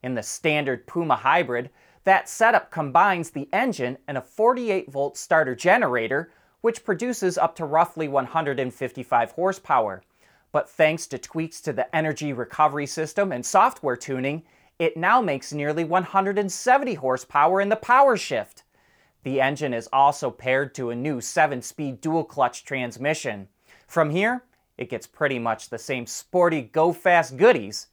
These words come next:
as the regular S T. And in other Ford news, it's struggling to sell the Mustang Mach-E in China. Last year, it only sold seven thousand seven hundred and eighty-two units,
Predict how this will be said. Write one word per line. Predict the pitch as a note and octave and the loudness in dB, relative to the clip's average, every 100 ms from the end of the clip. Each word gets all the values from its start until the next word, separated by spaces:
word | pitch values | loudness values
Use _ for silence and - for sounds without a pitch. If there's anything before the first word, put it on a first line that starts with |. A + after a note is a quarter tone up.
| _ | _
as | - C#3 - | -2 -2 -2
the | F#3+ | 0
regular | D#3+ C3+ B2 A2+ A2 | 2 2 0 -2 -2
S | A2 - | -2 -6
T. | - B2 G#2 G2 B2 _ _ _ _ _ _ _ _ - | -10 -10 -10 -16 _ _ _ _ _ _ _ _ _ 0
And | D#3+ C#3+ | 2 2
in | C#3+ | 2
other | D#3 D#3 C3+ | 4 4 2
Ford | - D#3+ C#3 B2+ | 0 2 2 0
news, | E3+ C#3 - - _ _ - | 0 0 -4 -12 _ _ -12
it's | B2+ - | -10 -10
struggling | - F3+ A3 B3 D3+ B2+ | -4 4 4 4 0 -2
to | A#2+ | -6
sell | - E3+ F3 | -2 2 2
the | C#3 | 2
Mustang | A#2+ F3 - F#3 E3+ D3 | 2 0 0 -2 -2 0
Mach-E | C#3+ C#3+ - E3+ D#3+ | 0 0 -4 -6 -4
in | D#3 | -4
China. | - E3+ G#3+ A3+ G#2 F#2+ _ _ _ _ | -2 -2 0 0 -2 -4 _ _ _ _
Last | B2+ C3 C3 - | 2 4 2 -4
year, | E3 D#3+ | 0 2
it | C#3 D#3 | 2 2
only | D3+ C#3 | 2 0
sold | A#2+ - E3 B2 G#2+ | -4 0 0 0 -4
seven | - F#3 F3 | 0 0 0
thousand | C3 F3 F3+ C#3+ A#2 A2 | 2 4 4 2 -4 -6
seven | - F#3 F#3 | 0 2 2
hundred | D#3 F3 D#3 C3+ | 0 -2 -2 -2
and | B2+ - | -4 -4
eighty-two | E3 D#3 - D3 A#2+ | -4 -4 -6 -8 -4
units, | D3 A#3+ B2+ B2 | -2 0 -2 -4